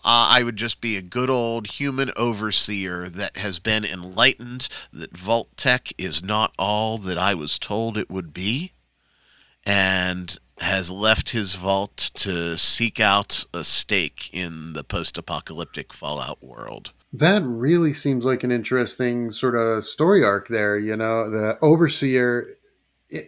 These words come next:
Speaker 2: going out into the wasteland. Normally you go out into the wasteland 'cause you can't hack it in a, uh,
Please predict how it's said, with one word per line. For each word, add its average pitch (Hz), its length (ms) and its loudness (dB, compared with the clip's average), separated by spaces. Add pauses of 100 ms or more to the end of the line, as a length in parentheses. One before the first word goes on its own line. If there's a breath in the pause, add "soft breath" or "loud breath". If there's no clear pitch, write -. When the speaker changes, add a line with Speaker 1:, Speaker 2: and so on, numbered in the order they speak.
(120)
Speaker 2:
going 151 300 8
out 151 180 6
into 131 180 0
the 110 100 -2
wasteland. 117 640 2
Normally 135 380 2
you 117 160 -4
go 127 180 4
out 131 120 4
into 117 160 -2
the 110 100 -2
wasteland 120 640 0
'cause 110 200 -2
you 110 260 -4 (680 soft breath)
can't 151 260 4
hack 190 360 4
it 117 240 2
in 123 180 0
a, 110 280 0
uh, 101 300 2